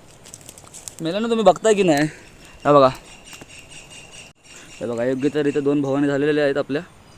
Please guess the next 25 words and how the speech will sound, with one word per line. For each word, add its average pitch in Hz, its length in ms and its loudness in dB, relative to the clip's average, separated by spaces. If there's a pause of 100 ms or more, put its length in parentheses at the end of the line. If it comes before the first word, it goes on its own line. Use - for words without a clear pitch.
(340)
ही 131 120 -2
एक - 320 -6
आणि 131 140 -6
ही 131 80 -4
एक, 135 240 -6 (480)
दोन्ही 143 180 -6
पण 160 120 -4
मोठे 147 260 0
मोठे 156 200 0
भरभक्कम 143 480 0
आहेत. 143 120 0 (680)
So 143 100 2
आता 143 120 2
वेळ 147 220 6
आली 160 120 4
तिसरा 147 380 0
पकडायची, 113 380 -2 (160)
थांबा. 131 200 -4 (680)
आणि 135 120 -18
हा 160 140 -12
बघा, 151 180 -10 (1160)
अजून 151 220 -12
एक 165 100 -10
भेटला. 135 240 -14
हा. - 1300 -20